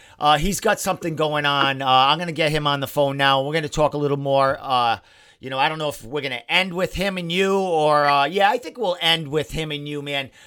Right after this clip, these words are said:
Uh, you know, I, I think that'll be enough for these folks here. They'll, they'll have enough of us, but, uh, oh, wait.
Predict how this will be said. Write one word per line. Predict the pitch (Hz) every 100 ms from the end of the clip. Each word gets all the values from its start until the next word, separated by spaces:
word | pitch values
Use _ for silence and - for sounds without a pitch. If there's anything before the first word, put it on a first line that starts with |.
| - -
Uh, | 151 151 - -
you | 175
know, | 143 120 - -
I, | 175 180 170
I | 175
think | 180 208
that'll | 185 170
be | 156 151
enough | 151 160 -
for | 147
these | 143 -
folks | 156 147 -
here. | 143 120 117
They'll, | 135
they'll | 127 143
have | 135 143
enough | 123 127 120
of | 113 113
us, | 110 -
but, | 117 110
uh, | 110 98 - -
oh, | 269
wait. | 269 -